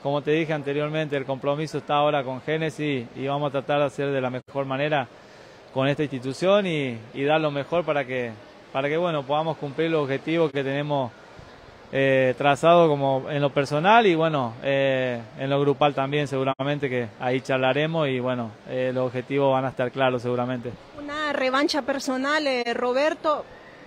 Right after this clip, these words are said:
Speaker 2: me refiero más que todo a por la forma como terminó el vínculo con Motagua, que quería seguir jugando. ¿Es esto una revancha personal para Roberto Moreira?
Speaker 1: Sí, por ahí una revancha y bueno, una oportunidad también para mí, porque la verdad que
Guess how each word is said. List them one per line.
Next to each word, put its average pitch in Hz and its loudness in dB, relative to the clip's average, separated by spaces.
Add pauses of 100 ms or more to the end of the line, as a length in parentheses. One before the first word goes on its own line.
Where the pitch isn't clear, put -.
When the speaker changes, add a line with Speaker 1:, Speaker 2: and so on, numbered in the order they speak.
Speaker 2:
me 277 2
refiero 320 -2
más 349 -4
que 349 -8
todo 381 -2
a 349 0
por 277 -4
la 240 -2
forma 311 -4
como 226 -8
terminó 254 -4
el 254 -6
vínculo 277 -4
con 247 -2
Motagua, 220 0
que 208 -8
quería 247 0 (120)
seguir 262 -2
jugando. 285 0 (220)
¿Es 247 -4
esto 277 0
una 294 -2
revancha 262 -2
personal 254 -4
para 233 -2
Roberto 233 -8
Moreira? 302 -10 (760)
Speaker 1:
Sí, 202 2 (360)
por 165 0
ahí 226 2
una 208 0
revancha 202 2
y 170 2
bueno, 175 0
una 185 0
oportunidad 160 0
también 165 -2
para 147 -2
mí, 208 -4
porque 139 -6
la 143 -2
verdad 160 -2
que 139 -2